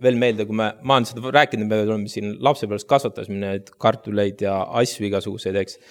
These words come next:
Üks asi, mis me kasvatasime, oli porgandid, eks. Ja porgandite kasvatamine oli tulusam, ja,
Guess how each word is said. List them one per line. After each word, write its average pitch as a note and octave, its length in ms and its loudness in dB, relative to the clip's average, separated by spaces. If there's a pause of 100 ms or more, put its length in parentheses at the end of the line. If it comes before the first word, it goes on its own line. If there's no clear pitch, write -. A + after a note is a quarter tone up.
(600)
Üks D3 160 0
asi, F#3 220 6
mis C3+ 100 0
me C3 160 2
kasvatasime, B2+ 560 4
oli A#2 80 -2
porgandid, A2+ 640 4
eks. - 300 -14 (760)
Ja G#2+ 100 2
porgandite C3 600 4
kasvatamine C3 800 4
oli C3+ 220 4 (140)
tulusam, F3 580 4 (520)
ja, A#2+ 280 4